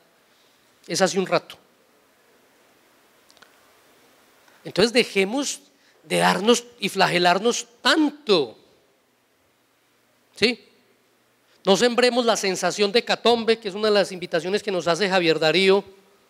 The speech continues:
en sus escritos. Y eso es vital para poder ser éticos, pensar en el otro, no siempre desde la perspectiva de lo negativo.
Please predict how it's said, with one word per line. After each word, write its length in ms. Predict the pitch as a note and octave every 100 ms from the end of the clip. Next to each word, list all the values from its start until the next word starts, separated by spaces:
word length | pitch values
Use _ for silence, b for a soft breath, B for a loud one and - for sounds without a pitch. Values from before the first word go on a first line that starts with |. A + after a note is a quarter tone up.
| b b b
en 140 | - D#3+
sus 160 | D#3+
escritos. 600 | D#3 - E3+ A#3+ D#3+ - b b b
Y 160 | A#3 B3
eso 300 | B3+ A3 B3
es 160 | A3 F3+
vital 580 | A#3 - A3+ G#3+ B3+ - _ _ _ _ b b _
para 300 | G#3 G#3+ G#3+
poder 440 | A3+ G#3 G#3+ B3+ - _ _ _ _ _ _ _ _ _ _ _ _ _ _ _
ser 240 | - F#3
éticos, 560 | G3 G3 - C3+ - - _
pensar 340 | D#3+ D3+ E3
en 100 | F3 F3
el 120 | E3
otro, 340 | F#3 E3+ B2 _ _ b b
no 120 | E3+
siempre 320 | D#3+ G3 G3 F3+
desde 160 | E3
la 100 | D#3
perspectiva 520 | F#3+ - D3+ - D#3+
de 60 | F3+
lo 80 | D#3+
negativo. 540 | D3+ C#3+ F#3 F3+ C3